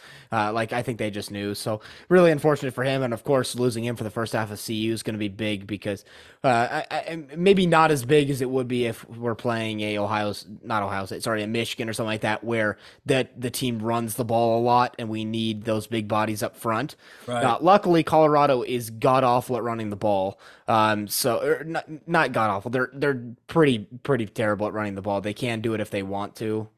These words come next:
Speaker 1: but it's not what they normally go to first. So, um,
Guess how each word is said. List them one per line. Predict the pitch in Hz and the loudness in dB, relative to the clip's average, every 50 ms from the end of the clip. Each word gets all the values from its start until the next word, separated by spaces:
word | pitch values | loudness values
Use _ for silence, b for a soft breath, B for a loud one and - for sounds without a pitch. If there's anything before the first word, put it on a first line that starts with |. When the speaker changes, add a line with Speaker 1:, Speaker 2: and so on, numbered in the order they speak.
| _ - | _ -6
Speaker 1:
but | 107 101 95 | -4 -4 -4
it's | 92 82 - - - - - | -4 -8 -12 -14 -16 -16 -14
not | 104 107 107 104 101 101 - - | -8 -4 -2 -2 -2 -4 -6 -8
what | - 107 104 101 - | -10 -8 -8 -8 -6
they | - 101 98 98 98 - - | -8 -8 -8 -8 -10 -12 -10
normally | 110 107 107 101 98 101 98 98 | -8 -6 -6 -6 -6 -8 -8 -8
go | 95 101 98 101 | -6 -6 -6 -6
to | - 107 98 92 | -8 -10 -12 -8
first. | - 107 104 107 104 - - - | -6 -4 -4 -4 -6 -10 -12 -12
So, | - - - 98 98 98 B B B B B B B - | -8 -6 -4 -4 -4 -6 B B B B B B B 2
um, | 135 135 127 120 110 107 | 2 4 4 2 0 -4